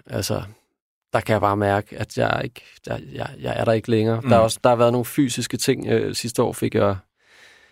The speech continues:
Speaker 1: en hjernerystelse oven i købet, ikke? Altså,
Speaker 2: Mm.
Speaker 1: så først, øh, stress, og så hjernerystelse. Og det, og det, det gør jo bare, så, sådan noget som skærmarbejde. Altså, jeg
Speaker 2: Nå,
Speaker 1: kan, jeg
Speaker 2: ja.
Speaker 1: kan ikke sidde i, i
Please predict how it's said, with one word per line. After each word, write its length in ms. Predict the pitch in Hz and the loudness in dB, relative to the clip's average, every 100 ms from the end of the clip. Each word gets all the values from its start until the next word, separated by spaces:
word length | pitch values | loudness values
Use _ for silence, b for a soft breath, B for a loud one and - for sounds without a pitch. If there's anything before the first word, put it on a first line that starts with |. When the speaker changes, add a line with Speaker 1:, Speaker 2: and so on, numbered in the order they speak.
| b b b _ _ | b b b _ _
Speaker 1:
en 260 | - 95 90 | -4 -2 0
hjernerystelse 760 | 104 120 202 202 180 185 175 160 | 2 4 4 4 2 0 2 4
oven 220 | 131 151 | 4 2
i 40 | 170 | 0
købet, 380 | 151 131 147 | 0 2 2
ikke? 140 | 165 156 | 2 2
Altså, 200 | 123 113 | 2 2
Speaker 2:
Mm. 60 | |
Speaker 1:
så 120 | 110 123 | 0 -4
først, 440 | - 131 135 - | 2 2 0 -2
øh, 120 | 127 | -2
stress, 380 | 113 - 123 - | -2 0 0 0
og 80 | 110 | -8
så 120 | 117 | -6
hjernerystelse. 560 | 113 104 123 113 104 104 | -2 0 0 -2 -4 -2
Og 60 | |
det, 160 | 131 - | -2 -2
og 120 | 123 | 2
det, 200 | 160 156 | 2 2
det 120 | 147 | 4
gør 120 | 151 | 6
jo 100 | 151 | 6
bare, 320 | 147 160 131 - | 6 4 2 0
så, 180 | - 123 _ _ _ | -2 -4 _ _ _
sådan 160 | - 151 | -2 2
noget 200 | 156 151 | 2 2
som 180 | 151 131 | 2 0
skærmarbejde. 1040 | - 113 120 135 - 113 113 - 117 - | 2 4 2 2 -2 -2 0 0 -4 -10
Altså, 200 | 110 107 | -6 0
jeg 80 | 113 | 2
Speaker 2:
Nå, 40 | 120 | 4
Speaker 1:
kan, 100 | 131 - | 4 4
jeg 100 | 123 | 4
Speaker 2:
ja. 60 | |
Speaker 1:
kan 80 | 101 | 4
ikke 140 | 143 - | 2 2
sidde 520 | 147 131 135 147 151 | 4 4 2 0 -6
i, 300 | 127 117 107 104 | -4 -2 -2 -6
i 160 | - 113 | -6 -6